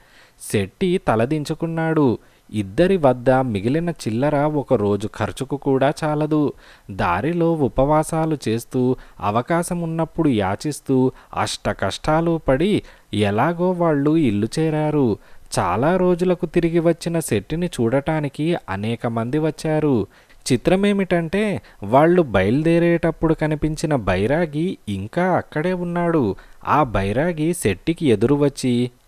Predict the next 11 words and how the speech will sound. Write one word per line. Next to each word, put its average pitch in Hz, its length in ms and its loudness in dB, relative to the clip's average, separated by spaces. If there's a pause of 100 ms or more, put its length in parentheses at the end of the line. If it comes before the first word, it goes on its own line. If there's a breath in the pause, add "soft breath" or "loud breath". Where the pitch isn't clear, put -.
(160)
"అయ్యా, 113 360 2 (180)
ప్రయాణం 123 520 2
బాగా 127 320 6
సాగిందా?" 135 720 0 (160)
అని 98 220 0
అడిగాడు. 131 640 4 (480 loud breath)
శెట్టి 165 460 0 (120)
చిరాకుగా, 143 680 0 (440 soft breath)
"ఆ, 117 340 2 (160)
బానే 104 360 2
సాగిందిలే, 127 720 2